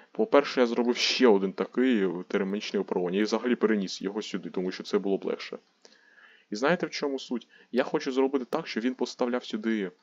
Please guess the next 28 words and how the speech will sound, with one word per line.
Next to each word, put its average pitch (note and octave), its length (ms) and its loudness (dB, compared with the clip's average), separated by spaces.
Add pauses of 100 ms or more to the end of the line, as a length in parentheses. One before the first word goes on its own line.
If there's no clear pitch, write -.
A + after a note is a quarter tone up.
(140)
ропу, B2+ 420 4
і G#2 60 -2
тут C#3 180 -2
робився B2 420 0
нам A#2 180 0
вже G#2 320 0 (100)
літій A2 360 -4
як E2+ 200 -6
такий. - 380 -8 (560)
Ви C#3 120 4
вже D3+ 160 -4
знаєте, B2 360 -2
як G#2+ 80 0
ці A2+ 100 -6
всі - 180 -6
схеми A2 360 0
робляться, A#2 380 -2
тому A2 260 0
в G#2+ 40 2
ітозі G#2 240 -2
я G2+ 80 4
не G2+ 60 0
бачу G2 280 0
толку G#2 240 -4
навіть F#2 140 -2
вам F#2 120 0
показувати E2+ 540 -6
це. - 200 -10